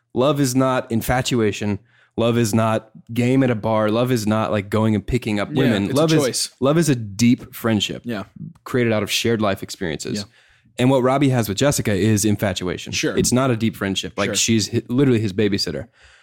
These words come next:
Speaker 1: What if instead Robbie was, like, a high school senior? Because then I also buy the age difference between him and Hannah.
Speaker 2: Yeah.
Speaker 1: Like, they had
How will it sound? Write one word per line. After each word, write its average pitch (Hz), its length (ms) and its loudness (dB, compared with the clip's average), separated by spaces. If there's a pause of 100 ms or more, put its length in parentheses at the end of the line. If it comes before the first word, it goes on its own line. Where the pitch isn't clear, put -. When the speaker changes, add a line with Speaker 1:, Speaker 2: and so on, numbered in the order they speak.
(240)
Speaker 1:
What 139 300 2
if 185 120 2
instead 113 880 2 (540)
Robbie 120 320 2
was, 104 580 2 (260)
like, 101 120 -2
a 98 60 -4
high 135 160 2
school 117 280 0
senior? 71 440 -8 (120)
Because 113 280 -2
then 180 180 4
I 139 180 2
also 135 400 2
buy 110 280 2
the 113 100 0
age 110 240 2
difference 107 280 -2
between 98 280 -2
him 104 140 2
and 92 80 0
Hannah. 95 380 -4
Speaker 2:
Yeah. 117 80 -6
Speaker 1:
Like, 101 180 -2
they 120 120 2
had 120 300 0